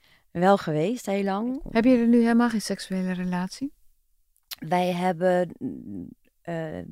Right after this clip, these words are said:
Speaker 1: nog wel een seksuele relatie, maar niet meer zo intens.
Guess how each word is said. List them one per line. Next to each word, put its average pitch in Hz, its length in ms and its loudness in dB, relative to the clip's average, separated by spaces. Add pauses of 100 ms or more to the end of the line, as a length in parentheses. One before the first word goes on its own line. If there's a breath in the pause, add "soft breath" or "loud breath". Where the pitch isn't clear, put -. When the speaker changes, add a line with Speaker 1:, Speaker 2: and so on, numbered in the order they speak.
Speaker 1:
nog 165 380 -6
wel 175 360 0
een 233 80 -2
seksuele 160 600 -6
relatie, 147 420 -6
maar 160 120 -4
niet 202 160 -4
meer 190 140 -8
zo 143 240 -12
intens. 151 800 -14